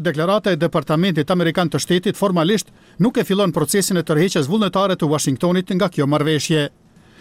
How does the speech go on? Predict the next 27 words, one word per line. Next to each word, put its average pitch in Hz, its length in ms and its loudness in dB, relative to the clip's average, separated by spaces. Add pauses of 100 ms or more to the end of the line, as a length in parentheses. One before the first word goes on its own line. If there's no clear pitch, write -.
(160)
Departamenti 208 680 0
Amerikan 208 420 0
i 170 40 0
Shtetit 156 480 0
e 175 80 0
ka 170 160 -2
përshkruar 180 520 0
deklaratën 156 520 0
e 143 80 0
vet 208 220 -2 (260)
si 170 240 0
mesazh 175 380 0
të 190 100 0
fuqishëm 185 480 0
për 160 160 0
botën 214 300 0 (340)
pas 220 200 0
vendimit 214 440 2
të 165 80 2
presidentit 196 640 -2
Trump 175 320 0
në 156 160 2
muajin 190 300 2
qershor 185 320 -2
të 156 100 -2
këtij 143 160 -2
viti 214 240 2